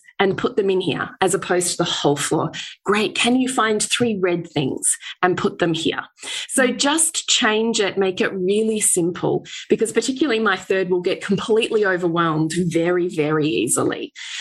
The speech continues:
Speaker 1: So I can't say to her, I can say to my four-year-old, "Can you clean your room and put all your clothes away?" Boom, she'll get it done. But my eight-year-old, I can't do that with. So I have to be able to walk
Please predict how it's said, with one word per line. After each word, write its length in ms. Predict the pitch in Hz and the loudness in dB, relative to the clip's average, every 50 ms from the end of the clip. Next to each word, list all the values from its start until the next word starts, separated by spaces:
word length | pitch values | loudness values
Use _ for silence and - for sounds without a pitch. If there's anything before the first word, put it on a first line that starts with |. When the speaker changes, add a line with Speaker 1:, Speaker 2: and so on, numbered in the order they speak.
| - | -4
Speaker 1:
So 140 | - - - | 0 2 4
I 120 | 302 240 | 4 4
can't 360 | 302 - - 262 247 269 262 254 | 2 2 0 0 0 0 0 0
say 240 | - - 175 175 | 0 2 2 2
to 120 | 185 196 185 | 2 0 0
her, 360 | - 185 151 131 123 175 - - _ - - - - | 0 0 0 0 0 -2 -4 -6 _ -20 -6 -2 -2
I 60 | 247 | 0
can 140 | 254 277 277 | 0 0 0
say 160 | 285 302 254 | 2 2 0
to 80 | 226 202 | 2 2
my 120 | 196 165 | 0 0
four-year-old, 720 | - - - 226 320 403 370 208 - 135 147 170 185 - - | -2 -2 0 0 2 2 2 0 0 0 0 -2 -4 -4 -2
"Can 120 | 220 208 | 0 0
you 80 | 196 196 | 0 0
clean 200 | - - 196 196 | -2 -2 -2 -2
your 100 | 190 170 | 0 0
room 200 | 165 170 165 156 | 0 2 2 0
and 80 | 156 156 | 0 0
put 140 | - 175 | 0 0
all 60 | 170 151 | 0 0
your 100 | 143 143 | 0 -2
clothes 280 | - 151 151 170 185 | -2 -2 0 0 0
away?" 240 | 165 156 - - - _ - - - - - | 0 -2 -2 -4 -6 _ -6 -6 -6 0 6
Boom, 300 | 214 214 180 110 90 - - | 6 6 6 6 2 -4 -6
she'll 220 | - - - 208 185 | -2 0 0 2 2
get 160 | 196 180 170 | 0 0 -2
it 100 | - - | -2 0
done. 300 | 156 151 143 - - - _ _ _ - - - - - | 0 0 0 -2 -6 -12 _ _ _ -18 -16 -14 -4 0
But 160 | 208 196 - | 0 0 2
my 200 | 190 156 - - - - | 0 -2 -2 -2 -2 0
eight-year-old, 720 | 208 277 - - 190 190 156 135 - - 156 220 254 254 - - _ - - - - | 0 0 0 0 0 0 2 0 0 0 -2 -2 -2 -4 -8 -12 _ -20 -8 -4 -2
I 80 | 208 | -2
can't 360 | 226 - - 202 214 220 156 147 | 0 0 0 2 2 0 0 0
do 180 | - 190 190 | 0 0 0
that 240 | 170 196 - - - | 2 0 0 0 0
with. 220 | - 117 120 127 - - - - _ _ - - - - - - - | 0 0 0 -2 -4 -6 -8 -10 _ _ -20 -20 -18 -16 -14 -12 -8
So 420 | - - - 233 214 214 202 190 196 - - | -4 -2 0 2 2 2 0 0 -2 0 0
I 80 | 190 196 | 0 2
have 340 | - - - 202 226 - - | 2 2 2 2 0 0 0
to 120 | - 247 | 0 0
be 160 | 202 220 208 | 2 2 2
able 360 | 196 190 196 196 202 208 202 196 | 2 2 0 0 2 0 0 -2
to 460 | - - - 196 185 180 180 180 180 - _ 190 | -2 -2 0 2 2 2 0 -2 -4 -10 _ -4
walk 360 | 190 180 - 208 - - | 0 2 4 4 2 0